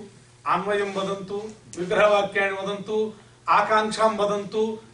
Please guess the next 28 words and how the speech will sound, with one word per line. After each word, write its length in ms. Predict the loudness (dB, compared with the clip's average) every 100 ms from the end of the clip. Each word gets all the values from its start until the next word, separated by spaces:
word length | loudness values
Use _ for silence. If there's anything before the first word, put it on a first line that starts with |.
| 0
एतत् 340 | 2 2 -4
सर्वकथनानन्तरं 1120 | 0 0 2 0 0 2 2 0 -2 -2 -2
पुनः 300 | -2 2 2
तत्र 240 | 2 -2 0
गत्वा 300 | -2 0 -2
पठनस्य 460 | 0 -2 -4 0
आवश्यकता 520 | 2 2 0 -8 -6
एव 220 | -4 -4 -6
नास्ति। 420 | -10 -12 -20 -20 -20 -16 -6
अपि 200 | -6 -4
च 80 | 0 2 2 -2 -10 2
आमरणं 580 | 4 4 2 0 0 -4
स्थिरमपि 540 | -4 -2 -2 -2 -4
भवति 280 | -6 -6 -8
बुद्धौ। 340 | -12 -18 -20 -20 -20 -20 -20 -18 -18 -20 -16
इति 140 | -14
पठनस्य 520 | -8 -8 -8 -10 -8 -8
प्रकारः 580 | -8 -6 -4 -2 -2
तेषु 320 | -4 -8 -12 -12
दिवसेषु 480 | -12 -10 -12 -14 -18 -20 -20 -20 -12
एवमेव 380 | -8 -6 -6 -4
आसीत्। 320 | -6 -6 -14 -20 -20 -20 -20 -16
अतः 500 | -12 -4 0 0 -2 -8 -20 -8
बहु 200 | -4 -2
होमवर्क 520 | -2 -4 0 0 0 -6 -10 -10 -16 -16
न 40 | -10
भवति 420 | -8 -6 -8 -10
स्म। 200 | -20